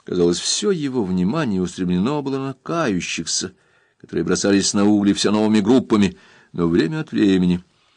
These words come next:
он нервным движением стирал пот, струившийся у него по лбу, и переминался с ноги на ногу, как будто ему было тесно и душно в толпе. Праздник уже кончался,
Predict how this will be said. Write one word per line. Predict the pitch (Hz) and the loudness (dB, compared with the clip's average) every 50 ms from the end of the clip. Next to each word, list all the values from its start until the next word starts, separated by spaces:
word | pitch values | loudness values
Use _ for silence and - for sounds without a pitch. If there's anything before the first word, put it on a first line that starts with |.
| _ _ - | _ _ -8
он | - 90 92 92 | -4 -2 0 0
нервным | 95 101 104 101 95 98 98 95 95 | 2 2 2 2 4 4 2 2 2
движением | 90 92 95 92 92 98 95 95 95 92 | 2 2 2 4 4 4 4 4 2 0
стирал | 87 - - 101 95 92 90 | -2 -2 0 0 2 2 0
пот, | 85 - - 101 113 123 123 123 - | 0 0 2 4 4 4 4 2 0
струившийся | - - - - 117 120 113 117 120 113 - - 117 110 - 104 | -2 -2 -2 -2 0 2 2 2 2 0 -4 -6 -4 -4 -4 -4
у | 107 | -2
него | 107 113 117 | 0 0 0
по | 117 101 | 0 0
лбу, | 107 107 92 98 120 117 - - - - - - _ - | 0 0 2 2 2 0 0 -4 -12 -20 -20 -20 _ -12
и | 87 | -8
переминался | 78 87 87 87 90 87 95 113 127 131 135 127 - - 135 123 | -4 -2 0 2 2 2 2 2 2 2 2 0 -2 -2 -2 -2
с | - - | -4 -4
ноги | 107 113 120 120 123 | -4 -6 -4 -4 -2
на | 117 117 117 117 | 0 0 2 2
ногу, | 113 110 98 107 107 - - - _ _ | 2 0 -2 -4 -8 -10 -16 -20 _ _
как | - 87 85 | -12 -8 -6
будто | 92 90 - 92 | -6 -4 -2 -2
ему | 85 85 | -2 -2
было | 80 85 85 82 | 0 0 0 0
тесно | 78 - - 95 113 113 - - 113 104 104 | 0 0 -2 -2 0 -2 -4 -6 -8 -8 -10
и | 98 | -10
душно | 101 98 92 87 - - - 104 | -10 -8 -8 -8 -8 -8 -10 -10
в | 87 - | -12 -10
толпе. | - - 90 82 - - 101 92 - _ _ _ _ _ _ _ _ _ _ _ _ _ _ _ _ _ _ _ _ _ _ _ - - - - - - - - - _ | -8 -8 -8 -6 -6 -8 -8 -8 -10 _ _ _ _ _ _ _ _ _ _ _ _ _ _ _ _ _ _ _ _ _ _ _ -20 -20 -20 -20 -20 -20 -20 -20 -16 _
Праздник | - - 101 113 214 - 120 110 92 104 | -2 2 4 4 4 4 4 2 2 4
уже | 101 98 101 90 | 4 4 4 4
кончался, | 101 101 98 95 - - 113 196 202 190 - - - 185 170 156 | 4 2 2 2 0 0 0 2 2 2 0 0 2 2 0 0